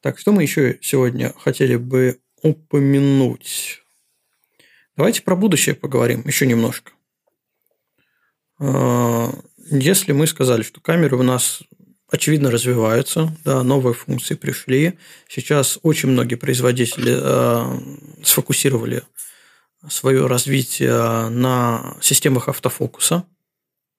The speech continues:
С одной стороны, это неплохо. А с другой стороны, лидер по производству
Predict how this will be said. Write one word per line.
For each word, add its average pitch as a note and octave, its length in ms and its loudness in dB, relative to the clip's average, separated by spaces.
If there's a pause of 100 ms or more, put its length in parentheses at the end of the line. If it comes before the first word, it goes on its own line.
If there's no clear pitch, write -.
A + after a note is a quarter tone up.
(880)
С - 140 -6
одной C3+ 260 2
стороны, C3 880 0
это B2 480 0
неплохо. B2 640 0 (1080)
А C3 120 0
с A#2+ 80 -2
другой C3+ 280 2
стороны, C3 840 0
лидер B2 560 0
по - 140 -6
производству B2+ 1160 0